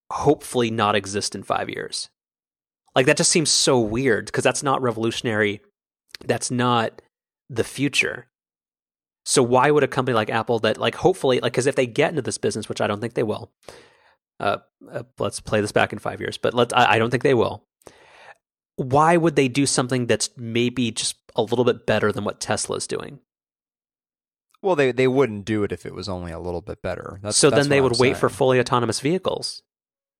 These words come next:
Speaker 2: But I, I, how, I mean, how, realistically, how close are we?
Speaker 1: F-, uh, ten years.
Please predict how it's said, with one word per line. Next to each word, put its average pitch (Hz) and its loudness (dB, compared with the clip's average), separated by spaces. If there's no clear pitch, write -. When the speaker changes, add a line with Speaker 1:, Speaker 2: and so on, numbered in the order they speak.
Speaker 2:
But 190 -4
I, 208 -6
I, - -12
how, 196 2
I - -6
mean, 190 -4
how, 254 -4
realistically, 202 -2
how 131 -4
close 135 0
are 110 2
we? 85 -14
Speaker 1:
F-, - -20
uh, 170 -4
ten 156 0
years. 98 -2